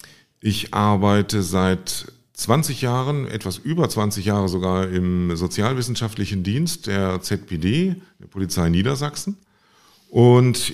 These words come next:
ähm, ich bin kein Polizist, ich bin noch nicht mal Beamter.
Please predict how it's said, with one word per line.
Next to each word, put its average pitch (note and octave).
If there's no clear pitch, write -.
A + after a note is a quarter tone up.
ähm, A#2+
ich A#2
bin B2+
kein C3
Polizist, A#2+
ich -
bin C3
noch B2
nicht A#2
mal G#2+
Beamter. E3+